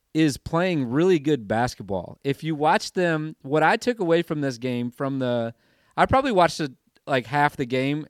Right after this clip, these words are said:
and I didn't watch one half or the other. I watched part of the first half and, uh, most of the second half, but a little bit more than half the game. If you watch Northwestern,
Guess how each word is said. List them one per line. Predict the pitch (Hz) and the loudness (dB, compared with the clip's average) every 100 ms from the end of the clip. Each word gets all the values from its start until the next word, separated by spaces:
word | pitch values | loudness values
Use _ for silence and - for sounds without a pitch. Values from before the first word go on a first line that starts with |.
| - | -4
and | 139 131 135 | -2 -2 -4
I | 131 | -4
didn't | 135 156 151 | 0 0 0
watch | 143 - | -2 -2
one | 113 135 | -2 -2
half | 131 127 | 0 -2
or | 131 | -4
the | 113 | -4
other. | 113 143 | -2 0
I | 131 | 0
watched | 123 120 - | 0 -4 -4
part | 139 139 | -4 -2
of | |
the | 127 | -4
first | - 139 - | -6 -6 -4
half | 135 127 - _ _ _ _ _ 123 | -4 -4 -8 _ _ _ _ _ -4
and, | 131 127 | -2 2
uh, | 127 117 | 2 2
most | 131 143 - | 2 2 0
of | |
the | 127 | -6
second | 120 143 139 135 | -2 -2 -2 -4
half, | 147 147 - _ _ _ - | -2 -4 -8 _ _ _ 0
but | 170 | 4
a | |
little | 214 262 | 6 6
bit | 214 180 | 4 2
more | 180 | 2
than | 170 151 | 2 2
half | 151 156 | 0 0
the | - | -2
game. | 123 135 151 | -6 -4 -4
If | 151 | -4
you | 156 | -4
watch | 147 165 220 | 0 0 0
Northwestern, | - 196 175 151 156 - 131 113 | -2 -4 -2 -2 -2 -2 -4 -4